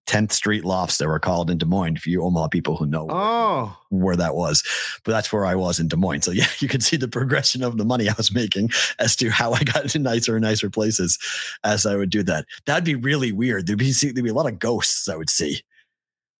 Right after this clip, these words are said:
Speaker 1: See a lot of ghosts. <laughs> See a lot of people that I, you know,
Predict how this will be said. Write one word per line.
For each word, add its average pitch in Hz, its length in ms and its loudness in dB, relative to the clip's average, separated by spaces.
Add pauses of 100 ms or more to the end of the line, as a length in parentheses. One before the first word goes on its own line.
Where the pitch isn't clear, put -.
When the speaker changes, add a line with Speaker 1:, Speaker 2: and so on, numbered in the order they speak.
(120)
Speaker 1:
See - 140 -2
a 104 60 0
lot 135 160 2
of 110 60 0
ghosts. - 600 4 (580)
<laughs> - 60 0
See 170 100 2
a 147 80 0
lot 143 200 2
of 127 200 -2
people 131 280 0
that 107 100 0
I, 104 60 0 (880)
you 104 60 0
know, 82 300 0